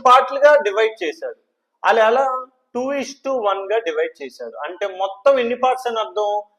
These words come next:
త్రీ పార్ట్స్ అని అర్థం. అంటే త్రీ parts equal to టూ ఫార్టీ సిక్స్ అయితే one part equal to two forty six by three.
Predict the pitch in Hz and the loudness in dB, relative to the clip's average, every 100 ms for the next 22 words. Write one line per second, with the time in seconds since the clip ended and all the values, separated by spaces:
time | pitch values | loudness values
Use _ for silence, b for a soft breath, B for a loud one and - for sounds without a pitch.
0 | _ _ 165 185 180 156 160 170 156 123 | _ _ -12 -10 -6 -2 -2 -4 -10 -10
1 | 110 - _ _ _ - 190 202 247 247 | -16 -20 _ _ _ -12 -10 2 2 2
2 | 226 247 277 - 220 240 285 - 254 233 | -6 -6 -8 0 4 4 4 -2 -8 -8
3 | 220 202 196 - 202 165 135 _ _ _ | -4 -4 -4 -6 -6 -6 -8 _ _ _
4 | 214 240 262 240 233 226 - 233 - 220 | -4 -4 -4 0 0 0 -4 -8 -8 -14
5 | - - 165 156 160 151 120 104 _ _ | -10 -2 -2 0 0 0 -2 -10 _ _
6 | _ _ _ _ 120 165 226 254 - 240 | _ _ _ _ 2 4 4 -2 2 4
7 | 285 285 269 254 - 196 175 170 - 170 | 4 -2 -8 -8 -6 -4 -4 -4 -6 -6
8 | 135 - _ _ - 220 285 285 - 247 | -6 -12 _ _ -8 -4 -4 -6 0 2
9 | 240 240 247 247 240 - 185 - 170 151 | 2 -2 -8 -8 -8 -16 -16 -14 -6 2
10 | 160 139 117 - _ _ _ 156 135 | 2 2 -4 -14 _ _ _ -8 -8